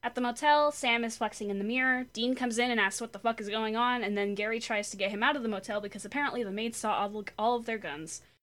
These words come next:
Sam is trying to call Dean and then the motel, and then he finds out that he, quote-unquote, is still with Dean. Sam starts digging through Gary's stuff and finds some witchcraft paraphernalia.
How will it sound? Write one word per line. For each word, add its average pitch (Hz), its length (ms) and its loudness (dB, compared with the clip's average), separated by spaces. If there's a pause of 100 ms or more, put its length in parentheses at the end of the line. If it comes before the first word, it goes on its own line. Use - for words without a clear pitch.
Sam 311 240 2
is 320 100 -2
trying 254 260 2
to 226 60 -2
call 269 240 4
Dean 262 360 -2
and 202 160 0
then 214 120 0
the 196 80 -4
motel, 254 440 0
and 233 120 -2
then 254 120 0
he 254 60 -2
finds 247 340 0
out 233 180 0
that 233 200 2
he, 277 460 -2
quote-unquote, 202 640 -2
is 254 120 -2
still 220 240 -4
with 196 180 -10
Dean. 190 400 -8
Sam 254 320 0
starts - 520 -4
digging 233 300 -2
through 220 240 -6
Gary's 190 360 -2
stuff 311 300 -2
and 254 140 -4
finds 208 240 -4
some 190 240 -8
witchcraft 247 560 -2
paraphernalia. 262 800 -4